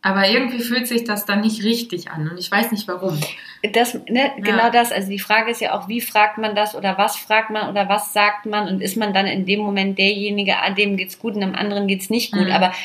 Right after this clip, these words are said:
Speaker 2: und ich denk dann aber oft, ganz aus diesem Aspekt raus, will ich eigentlich nicht, dass ich's nicht mache.
Speaker 1: Mhm.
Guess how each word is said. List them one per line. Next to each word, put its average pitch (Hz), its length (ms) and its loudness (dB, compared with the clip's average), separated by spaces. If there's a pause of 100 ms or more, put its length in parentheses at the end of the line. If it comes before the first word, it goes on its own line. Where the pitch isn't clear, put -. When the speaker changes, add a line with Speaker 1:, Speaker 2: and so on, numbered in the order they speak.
(120)
Speaker 2:
und 185 80 -2
ich - 160 -4
denk 240 180 2
dann 233 140 0
aber 202 320 2
oft, - 160 0 (320)
ganz 190 320 2
aus 196 180 2
diesem 240 240 0
Aspekt 220 500 0
raus, 233 300 2 (140)
will 226 240 2
ich - 180 -4
eigentlich 208 380 0
nicht, 254 320 0
dass 190 100 -2
ich's 190 200 -4
nicht 294 280 4
mache. 147 480 -2
Speaker 1:
Mhm. 202 460 -2